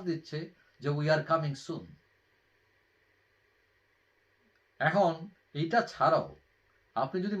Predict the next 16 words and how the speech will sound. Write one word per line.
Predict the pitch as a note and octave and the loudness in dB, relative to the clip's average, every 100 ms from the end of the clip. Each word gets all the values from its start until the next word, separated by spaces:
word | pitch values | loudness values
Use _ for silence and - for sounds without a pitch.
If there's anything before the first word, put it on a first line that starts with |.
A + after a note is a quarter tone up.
| E3+ | -2
মফস্বলের | D3+ F3 - A3 G#3 | -2 -6 -4 -4 -4
বিভিন্ন | G#3 G#3 G#3 | -4 -4 2
জায়গায় | F#3+ E3+ D#3 C3+ | 2 2 2 2
দেখেন, | C3+ C#3+ D3 - _ _ - | 0 -4 -8 -12 _ _ -8
দেখবেন | A2+ D#3 D#3 B2+ C#3 - _ _ A2 G#2+ | -2 -2 -2 -6 -8 -14 _ _ -16 -6
যে | C#3 C3 A#2 - _ - C3 | -2 0 -2 -8 _ -6 -2
আওয়ামী | D3 D#3 F3+ | 0 0 0
লীগ | G3 F#3 | 0 -2
একসময় | - - F3+ F#3 D3 | -4 -6 -4 -4 -4
যে | B2+ | 0
ব্যবসা | C3 - F3+ | -2 0 -2
বাণিজ্য | D#3 E3+ F3 C#3+ | -2 -2 -4 -4
দখল | B2 G3+ F#3 | -2 -4 -2
করেছিল, | E3 B2+ - B2+ D#3+ - _ _ _ _ _ | -2 -4 -8 -10 -10 -14 _ _ _ _ _
এইগুলো | D3+ E3 G#3+ F#3+ | -2 0 2 2
এখন | F#3+ | 2